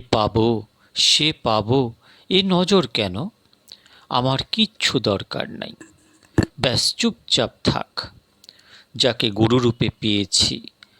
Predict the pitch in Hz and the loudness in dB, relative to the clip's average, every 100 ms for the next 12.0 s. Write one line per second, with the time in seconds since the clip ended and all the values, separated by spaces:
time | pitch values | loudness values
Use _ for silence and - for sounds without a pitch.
0 | _ - 147 196 - 226 - 147 95 85 | _ 0 2 2 2 2 2 0 -2 -2
1 | - - _ - - _ - 110 104 - | -4 -6 _ -14 -14 _ -6 -2 -2 -2
2 | 127 127 98 - _ _ _ - 120 113 | -4 -2 -4 -8 _ _ _ -6 -2 -2
3 | - 87 87 110 143 104 - - 113 - | 0 0 2 2 0 -2 0 0 0 -4
4 | - _ _ _ - - - 127 - 143 | -10 _ _ _ -20 -12 -4 -4 0 2
5 | 110 113 143 156 - 123 113 113 113 139 | 2 2 2 0 0 0 -2 -2 -2 0
6 | 139 - 156 185 170 123 110 - 165 214 | 0 -2 -2 0 0 2 0 -2 0 2
7 | 233 - 254 170 95 95 _ _ - - | 2 2 2 2 0 -4 _ _ -20 -20
8 | _ _ 123 98 104 123 208 _ _ _ | _ _ 2 2 2 0 -2 _ _ _
9 | _ _ _ _ _ 143 135 135 151 135 | _ _ _ _ _ -2 0 2 2 2
10 | - 107 113 165 - 143 - 110 101 104 | 0 0 2 2 0 -2 -2 -2 -4 -4
11 | 104 101 - - 104 98 78 104 - | -4 -4 -6 -4 -4 -4 -8 -10 -10